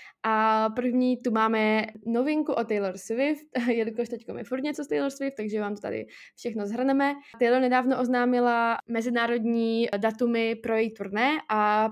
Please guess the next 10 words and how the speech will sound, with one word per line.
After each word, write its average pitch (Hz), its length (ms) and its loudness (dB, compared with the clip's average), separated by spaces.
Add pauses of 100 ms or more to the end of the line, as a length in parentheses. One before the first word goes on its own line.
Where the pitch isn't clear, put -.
právě 226 180 -2
se 233 80 -8
začaly 226 360 -2
prodávat 214 420 -2
vstupenky 208 760 -4 (460)
na, 208 680 0 (120)
eh, 202 300 -4
turné 214 360 -2
v - 60 -10
Argentině. 233 580 0